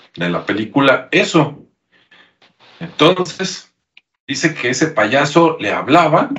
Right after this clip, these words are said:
se burlaba de ella, la pinchaba, yo quiero pensar que la picaba con algo, y dice que a veces, muy raro, pero hasta la mordía.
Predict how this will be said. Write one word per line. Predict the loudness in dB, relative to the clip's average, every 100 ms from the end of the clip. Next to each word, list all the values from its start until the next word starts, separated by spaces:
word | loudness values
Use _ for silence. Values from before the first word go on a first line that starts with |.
| -12 _ _ _
se | -14 -6 -4
burlaba | -2 2 4 4 4
de | 2 0
ella, | 2 4 2 0 _ _ _ _ -8
la | -4 -4 -4
pinchaba, | -6 -4 0 2 4 4 2 -4 -10
yo | -10
quiero | -4 -4 -4
pensar | -6 -4 -4
que | -2
la | -2 -2 -4
picaba | -8 -2 0 -2 -6
con | -4 0
algo, | 0 2 0 -2 -14 -16
y | -8 -2
dice | 0 0 0
que | 0
a | 2
veces, | 2 2 2 0 0 -6
muy | 0 2
raro, | 4 4 6 4 2
pero | 0 2 0
hasta | -2 -4 -2
la | 0 2
mordía. | 2 0 0 0 0 -2 -10